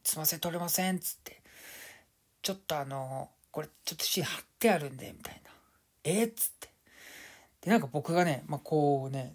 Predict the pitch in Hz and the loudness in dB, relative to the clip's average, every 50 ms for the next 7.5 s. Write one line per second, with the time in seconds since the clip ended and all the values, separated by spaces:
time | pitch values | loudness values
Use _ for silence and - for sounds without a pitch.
0 | _ - - - - - 208 214 220 214 202 - - 214 202 196 196 190 196 202 | _ -4 -2 0 6 8 10 10 10 8 8 6 6 6 6 6 4 4 4 4
1 | 190 - - - 170 151 143 135 - - 139 131 127 123 127 127 127 131 156 185 | 4 4 4 4 2 2 2 2 0 -2 -2 -4 -6 -6 -8 -8 -6 0 6 8
2 | 202 208 202 196 185 180 185 - 135 127 - - - - - - - - - - | 10 10 10 8 6 6 6 4 2 -2 -6 -12 -20 -20 -20 -20 -20 -20 -20 -20
3 | _ - - - 127 135 175 196 233 233 226 208 196 226 240 240 233 220 233 226 | _ -12 -8 -6 -2 0 4 6 8 8 8 8 8 8 8 8 10 10 10 8
4 | 220 - - 135 120 123 - - - 139 131 127 127 127 - _ - - - - | 8 4 0 -2 -4 -2 -2 -4 -2 -2 -4 -4 -6 -8 -16 _ -20 -20 -20 -20
5 | - - - _ _ - - - - - - - 175 175 165 165 165 165 160 156 | -20 -20 -20 _ _ -10 -10 -10 -4 -4 -2 -2 0 2 4 6 6 6 4 2
6 | - - - 160 156 151 143 143 139 127 123 - - _ - - _ _ _ _ | -2 0 4 4 6 6 4 4 2 0 0 -6 -10 _ -20 -20 _ _ _ _
7 | _ _ - - 131 127 127 131 - | _ _ -10 -6 -6 -6 -6 -8 -10